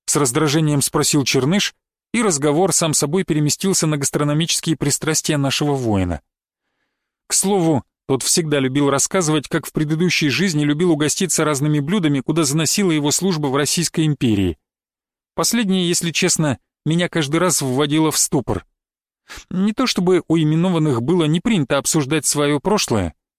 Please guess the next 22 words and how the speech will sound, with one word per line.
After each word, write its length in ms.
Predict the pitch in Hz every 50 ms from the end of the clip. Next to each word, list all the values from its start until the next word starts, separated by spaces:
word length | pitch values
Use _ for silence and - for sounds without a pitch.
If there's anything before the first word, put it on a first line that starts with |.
| _ _
но 180 | - 135 135 131
многие 420 | 123 139 175 208 185 147 147 147
непроизвольно 680 | 143 151 160 - 165 160 156 139 135 160 196 185 170 147
старались 440 | - - 170 156 165 165 156 - 170
обходить 520 | 170 - - - 185 170 170 165 - -
эту 160 | - - -
тему, 400 | - - - 127 101 90 78 - _ _ _ _ _ _ _ -
и 80 | 185
я 240 | 196 196 165 143 120
в 60 | -
том 180 | - - 131 120
числе. 460 | - - 135 - - 127 104 87 - _ _ _ _ _ _ _ _ _ _ _ _ _ _ _ -
Что 180 | - - - 135
же 100 | 117 120
касается 560 | - 165 147 - 160 151 143 - - 135 131
Аскета, 500 | 131 - - - 220 220 - - 110 90 - _ _ _ _ _ _ _ _
то 120 | - 170 170
тот, 180 | 208 214 -
как 200 | - 180 165 - -
выпьет, 500 | 160 202 185 - 143 113 - - - _ _ -
становился 640 | - - - 151 156 165 165 170 196 202 - - 160
словоохотливым 920 | - - 160 151 160 165 160 - - 135 123 - 117 110 98 101 92 82